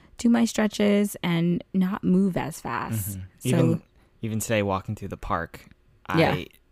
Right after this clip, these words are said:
Speaker 2: made sure that I was not walking fast.
Speaker 1: Yeah.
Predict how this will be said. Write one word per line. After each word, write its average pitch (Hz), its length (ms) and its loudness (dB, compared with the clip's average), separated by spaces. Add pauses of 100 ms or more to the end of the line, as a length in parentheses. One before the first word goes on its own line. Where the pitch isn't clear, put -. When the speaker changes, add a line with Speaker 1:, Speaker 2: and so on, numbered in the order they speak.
(160)
Speaker 2:
made 98 360 -8
sure 101 160 -6
that 90 120 -6
I 87 80 -6
was 87 200 -10
not 82 220 -10
walking 90 560 -10 (260)
fast. 95 600 -6 (120)
Speaker 1:
Yeah. 151 320 -2